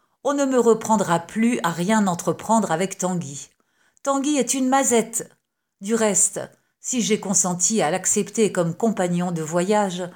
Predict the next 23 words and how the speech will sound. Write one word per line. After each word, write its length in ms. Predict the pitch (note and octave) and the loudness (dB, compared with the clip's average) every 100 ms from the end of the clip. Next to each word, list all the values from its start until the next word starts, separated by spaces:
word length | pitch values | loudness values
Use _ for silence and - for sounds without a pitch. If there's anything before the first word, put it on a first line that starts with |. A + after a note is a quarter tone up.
| - - _ | -18 -20 _
c'est 180 | - B3+ | -4 0
simplement 540 | - C#4+ - C4 D4 | 2 2 0 0 0
parce 280 | - G3 - | 2 0 -2
qu'il 200 | - G#3+ | -2 -2
avait 200 | F3+ A3+ | 2 2
cent 240 | A3 F#3+ F3+ | 2 2 2
sous. 340 | - A#3 G3+ - _ _ _ _ - | 0 -2 -8 -12 _ _ _ _ -10
Moi, 380 | G3 G#3 A3+ - | 0 2 2 0
je 100 | F3 | -4
n'avais 360 | G3 E3+ F3 G#3+ | 0 0 0 0
que 100 | F3 | -2
vingt 240 | D3 F3+ | -2 0
centimes. 680 | F#3+ G3+ F#3 - E3+ D3+ D3+ _ _ _ _ _ | 0 0 -2 -4 -4 -8 -14 _ _ _ _ _
Vous 80 | F#3+ | -10
comprenez 600 | G#3 G3 - F3+ G3 A3 | -4 -4 0 0 2 0
que 120 | A3 | 0
je 100 | F3 | -2
n'aurais 280 | E3+ D#3+ E3 | 0 0 -2
pas 160 | D#3+ D#3 | -4 -6
pu 260 | - A3+ | -4 0
aller 180 | D3+ G3 | 0 0
bien 240 | E3 E3 D#3+ | -2 -4 -4
loin. 300 | C3+ C3 | -4 -6